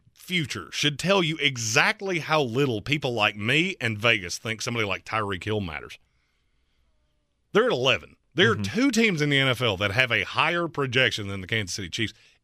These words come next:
Speaker 1: in the toughest division in the N F L. Probably in the toughest division in N F L history. And I don't disagree.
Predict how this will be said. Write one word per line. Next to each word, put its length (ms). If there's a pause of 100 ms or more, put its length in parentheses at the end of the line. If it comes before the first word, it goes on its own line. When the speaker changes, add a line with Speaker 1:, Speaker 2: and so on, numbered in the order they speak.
Speaker 1:
in 260
the 100
toughest 640
division 460
in 240
the 200
N 160
F 200
L. 240 (440)
Probably 540
in 80
the 80
toughest 320
division 380
in 180
N 140
F 140
L 300
history. 640 (1700)
And 140
I 120
don't 260
disagree. 540